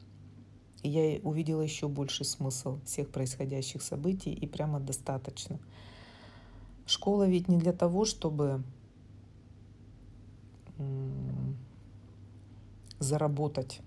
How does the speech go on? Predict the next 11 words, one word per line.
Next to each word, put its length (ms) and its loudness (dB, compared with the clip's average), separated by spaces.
так 160 -8
скажем. 540 -6
Моя 240 6
школа 460 6
для 260 2
людей, 580 2
для 180 0
их 180 2
блага. 540 0
Это 160 -4
служение. 840 0